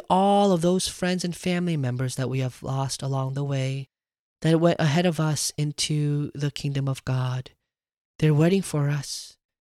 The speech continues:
and when we see them, we will run to them and wrap our arms around them and lift glorified hands to Jesus in praise. Let us move on to my last heading, Christians seek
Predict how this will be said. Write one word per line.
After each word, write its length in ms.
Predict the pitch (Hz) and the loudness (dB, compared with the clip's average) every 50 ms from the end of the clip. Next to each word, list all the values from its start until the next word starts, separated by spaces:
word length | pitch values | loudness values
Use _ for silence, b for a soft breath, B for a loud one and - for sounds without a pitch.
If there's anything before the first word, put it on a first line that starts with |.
| _ _ - | _ _ -4
and 160 | 151 147 147 | -2 0 2
when 180 | 147 156 165 180 | 2 2 4 4
we 80 | 185 | 2
see 300 | 175 - - 220 226 220 | 2 0 0 0 0 0
them, 340 | - 160 151 143 143 143 143 - _ _ _ _ _ - | 0 0 -2 -2 -2 -6 -8 -12 _ _ _ _ _ 4
we 120 | 165 180 | 4 6
will 80 | 175 165 | 6 6
run 240 | 165 185 185 190 185 | 6 6 4 4 2
to 140 | - 165 143 | -2 -4 -2
them 340 | 139 139 131 127 127 127 - _ _ _ _ _ _ _ _ | -2 -2 -2 -2 -4 -8 -10 _ _ _ _ _ _ _ _
and 140 | 135 127 127 | 0 2 4
wrap 260 | 139 151 170 175 - | 6 6 4 4 2
our 140 | 185 190 185 | 2 4 4
arms 300 | 180 180 185 190 170 165 | 4 2 2 0 0 0
around 320 | 151 143 139 135 131 127 | 0 0 0 0 -2 -2
them 340 | 127 127 127 123 123 123 123 - _ _ _ _ | -2 -4 -4 -4 -6 -8 -10 -14 _ _ _ _
and 160 | 143 139 143 | -2 0 2
lift 300 | 139 147 - - - - | 2 0 0 -2 -10 -6
glorified 540 | - 143 143 151 156 151 - - 165 160 151 | -2 0 2 2 2 0 2 0 0 0 0
hands 340 | - 160 156 151 147 139 - | -2 -2 -2 -2 -2 -2 -4
to 120 | - - 135 | -4 -6 -4
Jesus 840 | - - 151 147 139 120 - 117 113 113 117 - - - - - _ _ | -4 -4 -4 -4 -4 -4 -4 -4 -4 -4 -6 -8 -12 -14 -16 -20 _ _
in 300 | 123 117 113 113 113 113 - - | -4 -4 -4 -4 -6 -8 -10 -8
praise. 720 | - 123 117 110 107 107 107 110 113 113 - - - - _ _ _ _ _ _ _ _ _ _ _ _ _ _ _ _ _ _ _ _ _ _ _ _ _ - | -6 -4 -4 -2 -4 -6 -8 -10 -10 -12 -12 -14 -14 -16 _ _ _ _ _ _ _ _ _ _ _ _ _ _ _ _ _ _ _ _ _ _ _ _ _ 0
Let 80 | 160 | 0
us 100 | 156 139 | 0 2
move 240 | 151 156 160 160 156 | 2 2 2 4 4
on 160 | 165 160 160 - | 2 0 0 0
to 100 | - 151 | 0 0
my 120 | 139 139 | 0 2
last 440 | 135 143 156 165 160 160 160 - - | 2 2 2 2 2 2 0 -2 -4
heading, 500 | - - 165 156 147 139 147 151 147 - - | -4 -4 -2 -2 -2 -2 -4 -6 -8 -10 -12
Christians 500 | - - 175 156 - - - 165 156 151 | -4 -2 -2 -2 0 -2 -2 -2 -2 -2
seek 460 | - - - - 165 156 - - - | -2 -2 -2 -2 -2 -4 -6 -8 -16